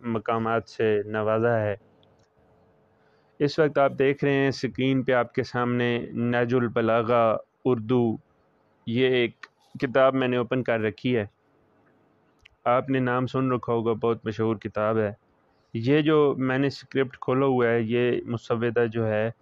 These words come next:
ये इस किताब का बिल्कुल ओरिजिनल मुसव्वदा है, जिसका उर्दू तर्जमा किया गया है। तर्जमा हज़रत अल्लामा मुफ्ती जाफ़िर हुसैन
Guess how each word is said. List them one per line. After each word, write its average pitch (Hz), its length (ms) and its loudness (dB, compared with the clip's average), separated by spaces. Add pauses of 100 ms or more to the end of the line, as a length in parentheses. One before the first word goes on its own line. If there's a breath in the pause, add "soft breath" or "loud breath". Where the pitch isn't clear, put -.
(300 soft breath)
ये 131 160 2
इस 139 260 -2
किताब 127 440 0
का 127 140 0
बिल्कुल 131 720 0 (100)
ओरिजिनल 123 520 0
मुसव्वदा 113 640 -2
है, 110 180 0
जिसका 113 340 -4
उर्दू 120 380 0
तर्जमा 113 480 -2
किया 113 300 -2
गया 107 200 -2
है। 104 200 -2 (260)
तर्जमा 117 380 -2
हज़रत 113 300 -2
अल्लामा 113 440 -2
मुफ्ती 110 340 -4
जाफ़िर 113 360 0
हुसैन 117 460 -4